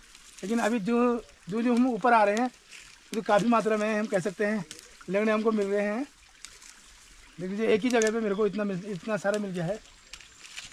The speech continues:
यहाँ से हम लोग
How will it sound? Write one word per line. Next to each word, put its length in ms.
यहाँ 220
से 120
हम 140
लोग 260